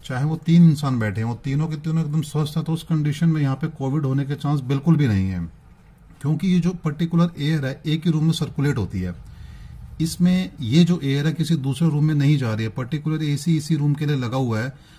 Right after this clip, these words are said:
तो यहाँ पर आप एसी बिल्कुल बिंदास होके जो है, अपने रूम में चला सकते हैं, आपको यहाँ पे कोई दिक्कत नहीं होनी चाहिए और ना ही होगी। और दूसरा रूमों में जो यूज़ किया जाता है, वो किया जाता है स्प्लिट एसी। सेम इसका प्रिंसिपल भी यही है, यहाँ से इसकी एयर जो है निकलती है और यहाँ पे ऊपर जो है इसका कूलिंग कॉइल होती है।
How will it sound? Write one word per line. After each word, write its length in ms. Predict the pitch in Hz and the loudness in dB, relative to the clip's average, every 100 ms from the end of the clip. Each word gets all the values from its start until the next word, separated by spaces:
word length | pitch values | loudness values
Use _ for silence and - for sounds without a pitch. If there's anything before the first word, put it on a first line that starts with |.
| - - | -16 -4
तो 80 | |
यहाँ 300 | 127 110 139 | -2 0 0
पर 160 | 165 170 | 0 0
आप 200 | 151 170 | -2 -4
एसी 300 | 147 - 160 | -6 -2 -2
बिल्कुल 560 | 127 131 151 165 165 165 | -2 -6 -4 0 2 2
बिंदास 480 | 131 131 127 139 147 | 0 -2 0 -2 -4
होके 200 | 131 131 | -6 -6
जो 140 | 127 | -6
है, 80 | 131 | -6
अपने 220 | 131 135 | -6 -4
रूम 180 | 127 123 | -4 -2
में 120 | 135 | 0
चला 260 | 165 131 123 | -2 -2 -2
सकते 280 | 120 101 117 | -4 -6 -4
हैं, 140 | 104 | -4
आपको 340 | 117 117 - 139 | -4 -8 -6 -6
यहाँ 120 | 123 | -6
पे 120 | 160 | -8
कोई 220 | - 151 | -4 -4
दिक्कत 300 | 139 135 117 | -4 -6 -6
नहीं 140 | 107 101 | -2 0
होनी 180 | 95 | 0
चाहिए 320 | 92 92 87 87 98 - - | -2 -2 -4 -6 -10 -16 -8
और 60 | |
ना 140 | 117 120 | -4 0
ही 80 | 151 | 0
होगी। 380 | 107 104 95 85 - - - - | 0 0 0 -2 -10 -20 -20 -14
और 80 | 127 | -10
दूसरा 480 | 107 123 160 180 180 | -6 -2 -2 0 2
रूमों 300 | 160 160 170 | 2 4 6
में 120 | 170 | 6
जो 80 | 160 | 4
यूज़ 260 | 156 151 - | 0 -2 -4
किया 120 | 160 | -2
जाता 240 | 151 147 | -2 -2
है, 40 | 156 | -2
वो 100 | 147 | -4
किया 200 | 143 147 | -4 -4
जाता 260 | 135 131 | -4 -4
है 180 | 139 175 | -2 -2
स्प्लिट 360 | 170 - 165 143 | -4 4 4 4
एसी। 340 | 107 101 95 - - - - | 0 -2 -6 -6 -16 -20 -18
सेम 340 | - 135 160 | -8 -2 4
इसका 200 | 165 - | 4 2
प्रिंसिपल 420 | 165 151 147 143 151 | -2 -2 -2 -2 -2
भी 200 | 147 147 | 0 0
यही 180 | 139 139 | 0 0
है, 120 | 151 | -2
यहाँ 340 | 143 120 131 143 | -2 -2 -2 -2
से 160 | 156 | -4
इसकी 300 | 147 - 151 | -6 -6 -6
एयर 140 | 139 135 | -4 -4
जो 140 | 135 | -4
है 100 | 135 | -4
निकलती 460 | 135 117 113 107 131 | -2 -4 -6 -4 -4
है 180 | 139 160 | -4 -4
और 200 | 143 120 | -6 -4
यहाँ 220 | 117 131 | -4 -4
पे 140 | 143 | -4
ऊपर 240 | 131 135 123 | -8 -8 -8
जो 140 | 123 | -6
है 80 | 127 | -6
इसका 220 | 123 170 | -6 -6
कूलिंग 320 | 170 135 123 | -4 -2 -2
कॉइल 200 | 113 110 | -2 -2
होती 260 | 95 85 92 | -2 -4 -4
है। 140 | 90 | -6